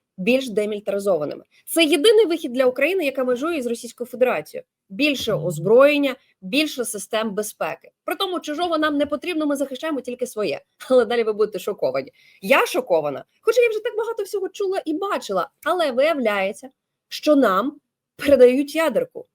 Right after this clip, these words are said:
Так, так, все, банки закриваємо, фізиків, ядерщиків розпускаємо, нам прям готову бомбу передають. Чорт забирай, а не можна було в двадцять другому році це зробити?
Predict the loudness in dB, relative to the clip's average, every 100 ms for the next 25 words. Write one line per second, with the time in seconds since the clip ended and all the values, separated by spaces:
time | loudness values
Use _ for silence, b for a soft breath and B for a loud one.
0 | _ 0 2 2 0 -2 2 0 -2 _
1 | -6 2 2 2 -4 b b 2 4 4
2 | 0 -2 0 0 0 -2 0 -2 -2 -6
3 | -4 -6 -4 -4 -4 -8 -8 -8 -6 0
4 | 0 0 -10 -10 -2 -2 0 -2 -2 -2
5 | 0 0 0 4 4 4 0 -4 -2 -4
6 | -4 0 0 0 -4 -4 -6 -4 -6 -6
7 | -10 -16 _ _ -16 -8 -6 -4 -4 -4
8 | -4 -8 b b -4 -2 -2 -2 -4 -4
9 | -4 -4 -6 -6 -6 -6 -6 -6 -6 -10
10 | -14 -8 -6 -6 -8